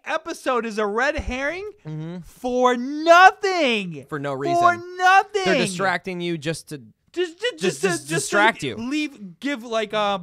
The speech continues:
Speaker 1: uh, like, uh, what is it called? Uh, cliffhangers every fucking season.
Speaker 2: My
Speaker 1: So
Speaker 2: God.
Speaker 1: there's always so many,
Speaker 2: If we
Speaker 1: there's
Speaker 2: full circle back, Walking Dead is, like, uh,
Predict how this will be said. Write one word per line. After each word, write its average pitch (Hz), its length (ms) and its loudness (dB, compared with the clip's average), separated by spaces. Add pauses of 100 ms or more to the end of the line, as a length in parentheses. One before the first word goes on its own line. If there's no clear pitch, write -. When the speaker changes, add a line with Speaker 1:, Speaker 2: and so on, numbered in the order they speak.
(120)
Speaker 1:
uh, 165 440 -4
like, 170 280 -8 (300)
uh, 160 220 -4
what 180 140 -6
is 165 100 -12
it 160 100 -14
called? 147 320 -6
Uh, 131 460 -8
cliffhangers 160 640 -6 (280)
every 214 240 -2
fucking 202 320 -10
season. 180 340 -12
Speaker 2:
My 87 100 -14
Speaker 1:
So 107 80 -20
Speaker 2:
God. 110 220 -4
Speaker 1:
there's - 220 -4
always 247 340 -2
so 240 300 -8
many, 240 160 -4
Speaker 2:
If 160 60 -4
we 220 120 0
Speaker 1:
there's 185 100 -6
Speaker 2:
full 240 180 6
circle 247 360 2
back, 170 480 0 (180)
Walking 165 560 2
Dead 147 340 2
is, 127 320 -6
like, 123 380 -6 (400)
uh, - 60 -16